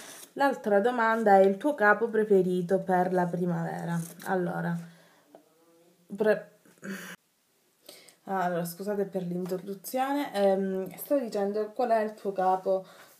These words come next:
preferito per la primavera. Oddio, che faccia che ho fatto. Ehm, tuo capo preferito per la primavera? Allora, appena arriva la primavera io, ehm,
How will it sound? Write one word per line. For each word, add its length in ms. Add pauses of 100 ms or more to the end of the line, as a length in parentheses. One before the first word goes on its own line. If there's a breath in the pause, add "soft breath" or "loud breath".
(160)
preferito 500
per 140
la 140
primavera. 680
Oddio, 180
che 140
faccia 240
che 60
ho 40
fatto. 280 (720 loud breath)
Ehm, 520
tuo 120
capo 200
preferito 460
per 120
la 120
primavera? 600
Allora, 480 (1900 loud breath)
appena 300
arriva 260
la 100
primavera 440
io, 520
ehm, 460